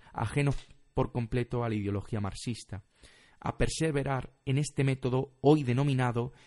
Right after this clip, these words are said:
historia de las mentalidades". La noticia, las noticias de la violencia campesina produjeron en Versalles una reacción inesperada de la Asamblea,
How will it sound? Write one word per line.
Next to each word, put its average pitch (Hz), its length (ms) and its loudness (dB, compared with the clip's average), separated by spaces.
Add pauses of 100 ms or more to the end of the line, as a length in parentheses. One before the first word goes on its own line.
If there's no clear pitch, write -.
(140)
historia 147 580 2
de 143 120 -4
las 123 100 -6
mentalidades". 98 920 -8 (1400)
La 127 240 -2
noticia, 127 640 -4
las 113 180 -8
noticias 120 680 -8 (720)
de 117 200 -2
la 117 100 0
violencia 156 800 0
campesina 135 800 -2 (360)
produjeron 147 520 0
en 135 120 0
Versalles 131 680 -4 (180)
una 156 240 2
reacción 143 560 -2
inesperada 123 640 6
de 135 100 -2
la 110 80 0
Asamblea, 95 560 0